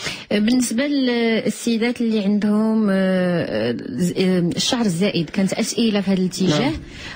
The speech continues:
Speaker 1: وصفة لإزالة الشعر الزائد، واحد الوصفة، آه، سبق
Speaker 2: نعم.
Speaker 1: لك نصحتي بها المستمعات، فيها الحريقة.
Speaker 2: نعم.
Speaker 1: هاد
Speaker 2: حس-
Speaker 1: الزيت الحريقة كيفاش يستعملوها؟ شنو هي
Speaker 2: نعم.
Speaker 1: المقادير؟ وشحال د الوقت المدة؟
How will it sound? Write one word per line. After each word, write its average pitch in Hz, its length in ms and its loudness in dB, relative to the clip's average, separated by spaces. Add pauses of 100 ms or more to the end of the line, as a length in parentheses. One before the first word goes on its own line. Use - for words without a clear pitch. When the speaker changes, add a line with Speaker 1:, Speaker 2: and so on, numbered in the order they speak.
Speaker 1:
وصفة 202 420 0
لإزالة 165 460 0
الشعر 147 360 0
الزائد، 185 500 0 (300)
واحد 226 160 2
الوصفة، 269 300 -2
آه، 185 580 0
سبق - 240 -4
Speaker 2:
نعم. - 80 0
Speaker 1:
لك 202 120 -2
نصحتي 185 340 -2
بها 180 140 2
المستمعات، 180 720 0
فيها 202 180 0
الحريقة. 185 560 0 (160)
Speaker 2:
نعم. 143 200 0 (260)
Speaker 1:
هاد 190 120 2
Speaker 2:
حس- 202 100 2
Speaker 1:
الزيت 233 240 0
الحريقة 233 400 0
كيفاش 208 320 -2
يستعملوها؟ 180 720 0 (200)
شنو 208 220 0
هي 190 80 2
Speaker 2:
نعم. 190 100 2
Speaker 1:
المقادير؟ 190 500 0
وشحال 269 460 0
د 214 40 -2
الوقت 262 340 0
المدة؟ 214 440 0